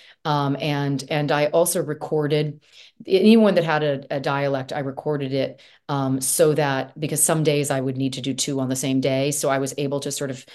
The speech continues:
as I was sitting in hair and makeup and I was seeing the physical transformation happening, I was also hearing it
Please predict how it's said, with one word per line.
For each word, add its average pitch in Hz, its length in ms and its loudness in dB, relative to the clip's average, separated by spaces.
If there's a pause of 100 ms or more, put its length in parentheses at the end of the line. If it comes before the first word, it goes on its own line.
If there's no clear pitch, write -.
(140)
as 143 120 0
I 156 60 2
was 143 100 -2
sitting 143 200 0
in 135 80 -2
hair 139 140 -2
and 139 80 -2
makeup 143 280 -2
and 135 80 -2
I 139 60 -2
was 139 120 -2
seeing 170 280 0
the 156 80 -2
physical 139 340 -4
transformation 143 580 -4
happening, 135 380 -4
I 143 120 -8
was 135 120 -6
also 139 280 -6
hearing 143 420 -4
it - 200 -12